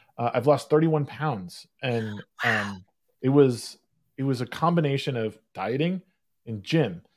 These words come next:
Speaker 1: neither of which I wanted to do after
Speaker 2: Yes.
Speaker 1: three weeks. It sucked.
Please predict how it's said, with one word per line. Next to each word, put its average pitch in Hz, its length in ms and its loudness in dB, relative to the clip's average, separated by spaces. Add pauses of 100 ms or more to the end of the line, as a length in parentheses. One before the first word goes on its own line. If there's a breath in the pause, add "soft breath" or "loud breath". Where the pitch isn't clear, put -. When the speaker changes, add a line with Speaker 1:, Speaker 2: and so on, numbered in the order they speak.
(540)
Speaker 1:
neither 214 220 8
of 156 120 4
which 165 180 4
I 151 60 8
wanted 135 300 0
to 117 80 -4
do 113 420 2
after 349 300 10
Speaker 2:
Yes. 240 100 2
Speaker 1:
three 123 160 4
weeks. - 580 -2
It 113 220 -4
sucked. - 640 -2